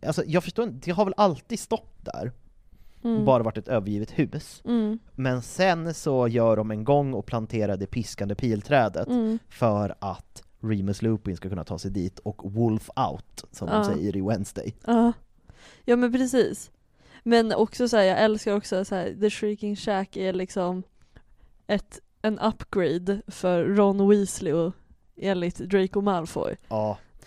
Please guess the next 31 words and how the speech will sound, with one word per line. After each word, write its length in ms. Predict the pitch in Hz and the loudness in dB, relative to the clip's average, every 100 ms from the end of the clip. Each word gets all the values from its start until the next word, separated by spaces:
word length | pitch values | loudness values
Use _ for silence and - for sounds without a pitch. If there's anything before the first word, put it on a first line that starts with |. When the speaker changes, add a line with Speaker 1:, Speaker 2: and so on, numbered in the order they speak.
| - | -20
Speaker 1:
Men 220 | - 127 | -8 -6
gud 280 | 117 185 180 | 4 4 4
vad 120 | 135 | 2
jag 100 | 123 | -2
tror 320 | - 151 117 92 | 0 -2 0 -4
att 140 | - - | -6 -2
efter, 720 | 185 - - - 127 123 156 - - _ _ _ _ _ - - - - - - | -2 -4 -16 -4 0 2 0 -10 -20 _ _ _ _ _ -20 -20 -20 -20 -20 -4
alltså 200 | 139 - | -4 -2
typ 180 | 143 - - - | -2 -2 -8 -6
i 160 | 147 | -2
nutid, 1000 | 139 156 202 143 107 - - 139 95 113 104 | 0 2 4 2 0 -4 -2 -2 -2 -4 -2
eller 200 | 117 110 | -2 0
vad 100 | 98 | -2
man 120 | 92 | -4
ska 120 | 117 | -6
säga, 340 | 107 98 95 131 123 | -4 -2 0 -2 -2
i 180 | 131 123 | 4 4
Hog-, 280 | 117 113 110 | 6 2 0
när, 220 | 131 127 120 | 2 4 4
när 160 | 135 131 | 2 0
liksom 200 | 127 131 | 0 -2
det 60 | |
har 40 | 127 | 0
kommit 220 | 135 156 | 0 0
ut 220 | 139 117 | 0 0
att 100 | 107 | -4
The 80 | 117 | -4
Shrieking 360 | - 120 120 | -2 -2 -2
Shack 260 | 117 120 - | -2 -2 -2
inte 240 | 120 113 127 | -6 -6 -4
alls 420 | - 180 127 120 | 0 2 0 -4